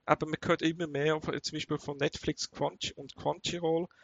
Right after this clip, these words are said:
sogenannte Originals, also Netflix Original, äh, Crunchyroll Original. Ähm, zum Teil werden ja jetzt neu auch einzelne Titel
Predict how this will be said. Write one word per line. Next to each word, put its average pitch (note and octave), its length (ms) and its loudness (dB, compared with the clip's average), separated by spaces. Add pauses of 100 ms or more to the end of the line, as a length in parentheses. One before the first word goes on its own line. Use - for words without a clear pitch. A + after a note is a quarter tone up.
(180)
sogenannte D3+ 840 -4
Originals, F#3+ 720 0
also C#3+ 160 -10
Netflix - 600 -2
Original, F3+ 640 -4 (720)
äh, C#3 200 2
Crunchyroll E3 640 0
Original. D#3+ 760 0 (500)
Ähm, C3+ 440 -2 (120)
zum D#3 240 -4
Teil D#3+ 320 10
werden D3+ 320 4
ja D3+ 200 4
jetzt - 240 -4
neu D3+ 300 -4
auch D3 320 0 (400)
einzelne D#3 460 4
Titel - 580 2